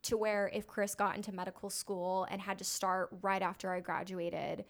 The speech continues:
it would be an easy, uh, switch for me to go to that city and to, and,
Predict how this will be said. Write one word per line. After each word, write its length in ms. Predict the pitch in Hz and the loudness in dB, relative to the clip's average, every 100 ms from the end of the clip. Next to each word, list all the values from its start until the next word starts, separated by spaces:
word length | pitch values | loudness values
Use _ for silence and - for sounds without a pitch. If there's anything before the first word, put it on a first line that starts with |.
| - _ | -14 _
it 80 | 233 | 2
would 160 | 214 202 | 2 2
be 120 | 202 | 0
an 120 | 190 - | -6 -8
easy, 680 | 208 196 190 190 180 180 185 _ _ _ _ _ _ _ - | -8 -8 -8 -8 -6 -6 -10 _ _ _ _ _ _ _ -2
uh, 220 | 202 196 - | 0 0 -2
switch 380 | - - 262 - | 2 6 6 4
for 140 | 208 | -4
me 140 | 196 | -4
to 120 | 196 214 | -4 2
go 140 | 202 | 2
to 100 | 202 | 2
that 220 | 190 185 | 2 0
city 300 | - 190 185 | -2 -6 -4
and 120 | 185 | -6
to, 160 | 196 196 | -4 -4
and, 160 | 185 | -6